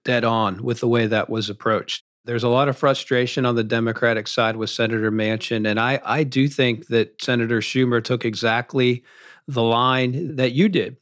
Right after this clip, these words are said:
that he was setting Senator Manchin up to either comply and do what the Democrats wanted him to do. But e-, I think everyone understood the more likely outcome was that <laughs> Senator Manchin would not do so, would draw the ire of the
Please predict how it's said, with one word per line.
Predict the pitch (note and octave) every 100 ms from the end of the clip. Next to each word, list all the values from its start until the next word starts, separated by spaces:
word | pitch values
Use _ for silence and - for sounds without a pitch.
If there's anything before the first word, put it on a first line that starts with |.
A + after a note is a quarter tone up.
| _ -
that | C3 A#2
he | C3+
was | B2+ A2
setting | - C#3 C3+ C3+ B2+
Senator | - C3 B2 B2+
Manchin | B2 B2+ B2 C3 A#2
up | C3 - -
to | C3 A2+
either | - D3+ F3+ C#3 B2 D#3+ F3 _ _ -
comply | - A#2+ - C3+ B2+ G2+ G#2 D#3+ - _ -
and | A#2+ A2+
do | B2
what | B2 A#2+
the | A#2
Democrats | A#2+ A2+ A2+ B2 A2 -
wanted | A#2 A2+
him | A2
to | G#2+
do. | G2 A2 A#2+
But | B2 A#2+
e-, | C3
I | A#2
think | A#2+ A#2+
everyone | B2 C3
understood | B2+ A2+ G#2+ - G#3+ E3
the |
more | B2+ C3+ C3
likely | C3 F#3 C3 B2
outcome | A#2 A#2 - A#2+ A#2+ B2+
was | B2 B2+ A#2+
that | - A#2
<laughs> | -
Senator | B2 A#2+
Manchin | A#2+ B2 B2+ B2
would | A#2 A2+
not | C3 D3+ -
do | B2
so, | A2+ A#2 A#2
would | B2+ A#2
draw | A#2+ A#2 B2+
the | B2+
ire | G#2+ A#2+ A#2+ A#2+ A#2+ - - - - -
of | - A#2+ A#2 A2+ - _ _
the | B2 A#2 A#2 A2+ A2 G#2